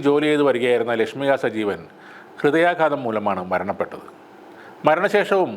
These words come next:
കാക്കയിലെ അഭിനയത്തിലൂടെ സിനിമാ ചർച്ചകളിൽ ലക്ഷ്മിക ഇപ്പോഴും നിറഞ്ഞു നിൽക്കാറുണ്ട്.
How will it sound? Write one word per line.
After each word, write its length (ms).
കാക്കയിലെ 540
അഭിനയത്തിലൂടെ 640
സിനിമാ 260
ചർച്ചകളിൽ 400
ലക്ഷ്മിക 340
ഇപ്പോഴും 320
നിറഞ്ഞു 280
നിൽക്കാറുണ്ട്. 480